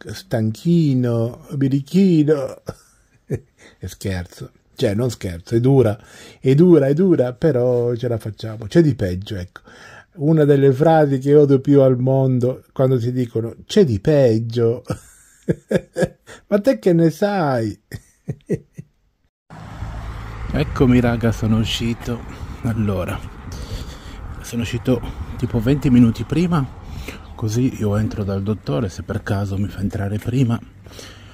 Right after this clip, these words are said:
me ne sbrigo prima. <laughs> Ecco, tutto prima. Proviamoci almeno. Il sole è ancora, eh, come dire, ehm, eh, accessibile.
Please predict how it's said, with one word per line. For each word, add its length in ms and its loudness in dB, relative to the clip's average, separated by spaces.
me 100 0
ne 100 2
sbrigo 380 -6
prima. 380 -10
<laughs> 340 -10
Ecco, 280 -16
tutto 240 -4
prima. 360 -8
Proviamoci 640 0
almeno. 400 -6
Il 140 -10
sole 260 -4
è 20 0
ancora, 480 -2
eh, 300 -4
come 200 0
dire, 280 -8
ehm, 640 -4
eh, 360 -8
accessibile. 720 -8